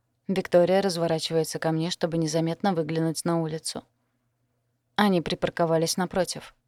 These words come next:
Что нам делать? Купи мне мороженое, и мы немного подождем. Ага, и типа тогда эта подозрительная тачка уедет, с каменным лицом произносит она. Нет, но зато приедет взбешенный Мэддок.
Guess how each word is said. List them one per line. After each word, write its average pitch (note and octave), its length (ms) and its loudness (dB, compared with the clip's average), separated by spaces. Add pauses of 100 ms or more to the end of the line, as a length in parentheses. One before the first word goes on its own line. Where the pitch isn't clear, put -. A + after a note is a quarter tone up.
(200)
Что - 220 0
нам F3+ 180 2
делать? F3+ 420 -2 (1000)
Купи C#4 240 4
мне B3 160 12
мороженое, F3+ 600 2
и - 180 2
мы G#3 140 6
немного E3 380 0
подождем. D#3 580 -2 (760)
Ага, F#3+ 400 4 (340)
и G#3+ 160 4
типа F3 300 0
тогда E3 340 2
эта F3+ 180 0
подозрительная E3 760 2
тачка - 320 -2
уедет, G3+ 500 0 (400)
с - 100 -8
каменным D#3 420 -2
лицом D#3+ 400 -4
произносит E3 580 0
она. D#3 240 -4 (960)
Нет, A3+ 420 8 (400)
но F#3+ 160 2
зато D3+ 300 0
приедет A3 500 4
взбешенный D#3+ 600 0
Мэддок. F#3+ 460 -2